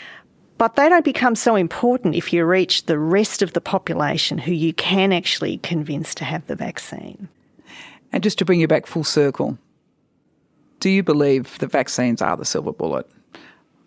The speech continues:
Speaker 2: for any normality in life moving forward?
Speaker 1: I think they are. They may not be the total solution right now. I think in countries with high levels of transmission,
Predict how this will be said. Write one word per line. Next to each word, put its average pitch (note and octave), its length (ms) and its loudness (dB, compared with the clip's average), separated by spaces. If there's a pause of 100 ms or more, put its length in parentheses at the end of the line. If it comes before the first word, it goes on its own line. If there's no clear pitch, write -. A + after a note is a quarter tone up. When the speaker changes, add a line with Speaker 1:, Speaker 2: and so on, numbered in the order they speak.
(160)
Speaker 2:
for C#3+ 140 2 (100)
any E3+ 200 4
normality C3 760 2 (140)
in C#3+ 160 0
life - 500 0
moving C#3 300 0
forward? - 320 -4 (420)
Speaker 1:
I C4 160 2
think C4 280 -2
they F3 220 2
are. A3 380 2 (640)
They G#3+ 160 2
may A3 240 4
not G#3+ 220 2
be F#3 140 2
the E3+ 100 -2
total F3+ 380 0
solution E3 560 -2
right E3 240 0
now. G3 460 -2 (200)
I F#3 120 2
think F#3 280 -2
in E3+ 100 0
countries E3+ 540 -2
with D#3+ 140 -2
high E3+ 260 0
levels D#3+ 320 -2
of D3 80 -6
transmission, D#3+ 1040 -4